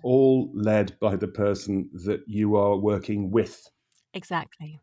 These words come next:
Speaker 1: And again, that's a very interesting thing to think about, that you are working together.
Speaker 2: Yeah.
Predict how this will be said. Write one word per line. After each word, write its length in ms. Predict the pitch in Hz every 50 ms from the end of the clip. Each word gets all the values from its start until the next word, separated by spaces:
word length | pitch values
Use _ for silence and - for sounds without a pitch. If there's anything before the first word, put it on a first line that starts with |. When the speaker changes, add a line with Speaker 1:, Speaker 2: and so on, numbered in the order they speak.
| _
Speaker 1:
And 180 | - 127 110 110
again, 300 | 110 95 120 113 113 110
that's 220 | 113 113 - -
a 40 | 117 101
very 280 | 101 113 110 107 107 - -
interesting 480 | 107 104 104 104 95 - - 107 104
thing 280 | 95 - - 107 107 104
to 100 | 104 104
think 460 | 95 - - _ - 113 110 107 110 110
about, 640 | 90 87 - _ - 95 85 82 80 78 71 - - - _ _ _ _ _ _ _ _ _ _ _ _
that 320 | - 85 85 98 - - -
you 240 | 107 104 104 101 101
are 120 | 101 101
working 440 | 95 98 101 98 95 95 - 95 92
together. 600 | - - 90 82 95 92 92 82 73 73 67 65 -
Speaker 2:
Yeah. 280 | - 165 156 151 147